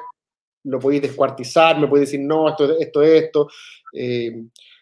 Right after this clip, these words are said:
lo que nosotros por lo menos pusimos en estos, estos ejes que te contaba es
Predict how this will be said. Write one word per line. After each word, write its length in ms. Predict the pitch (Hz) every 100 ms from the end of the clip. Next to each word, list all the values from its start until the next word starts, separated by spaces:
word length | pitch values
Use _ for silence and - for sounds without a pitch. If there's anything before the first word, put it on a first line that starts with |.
| - - _
lo 160 | 143 143
que 80 | 147
nosotros 300 | 151 180 226
por 100 | 190
lo 80 | 175
menos 160 | 190
pusimos 340 | 185 - 190 185
en 60 |
estos, 260 | 180 180 175
estos 260 | 170 190 156
ejes 200 | 175 180
que 200 | 127 139
te 80 | 135
contaba 480 | 127 135 135 160 - _ _ _ _ _ _ _ _ -
es 720 | 160 170 - - - -